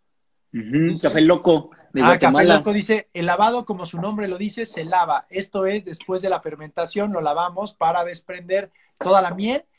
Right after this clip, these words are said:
Speaker 2: y posteriormente secar, ya sea mecánico o al sol". Seguramente fue
Speaker 1: Ujú.
Speaker 2: de la pregunta que yo te hice que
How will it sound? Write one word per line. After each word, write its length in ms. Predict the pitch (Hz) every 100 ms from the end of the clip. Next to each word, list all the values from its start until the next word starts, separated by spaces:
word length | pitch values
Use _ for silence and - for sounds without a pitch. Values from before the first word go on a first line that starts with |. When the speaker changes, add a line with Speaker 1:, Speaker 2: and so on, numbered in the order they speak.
| _
Speaker 2:
y 100 | -
posteriormente 680 | 170 175 185 196 214 220 220
secar, 440 | 202 170 170 190 190
ya 160 | 196
sea 300 | 185 196 190
mecánico 720 | 170 160 - 190 208 - 226 214
o 200 | 143 135
al 200 | 127 123
sol". 460 | - 196 151 123 - _ _
Seguramente 580 | 131 156 175 175 165
fue 120 | 123 143
Speaker 1:
Ujú. 20 |
Speaker 2:
de 40 |
la 140 | 170 -
pregunta 420 | 143 156 165 165
que 120 | 151
yo 120 | 156
te 120 | 165
hice 320 | 165 160 180 165
que 320 | 147 131